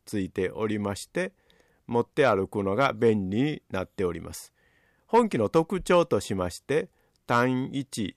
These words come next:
単二、単三、単四の各電池を利用することができます。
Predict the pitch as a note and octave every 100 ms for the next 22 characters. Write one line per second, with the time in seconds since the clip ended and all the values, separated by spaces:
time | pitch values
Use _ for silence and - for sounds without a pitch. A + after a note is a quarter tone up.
0 | _ G#2+ A2 A2+ B2 C3 - _ _ G2+
1 | G#2+ G#2+ B2+ A#2+ B2 - G#2+ G#2+ A2+ A#2
2 | A#2+ C3 C#3+ D3 _ _ _ _ _ _
3 | _ _ _ _ _ _ _ _ _ _
4 | _ _ _ _ G3+ G#3+ C#3 - - A2+
5 | A#2 A#2 - C3 D3+ F3+ - _ _ _
6 | _ _ _ A2+ A2+ A2 G#2 C3 B2 B2
7 | - F2+ G#2+ - _ _ _ A2+ F#2+ F#2+
8 | E2+ -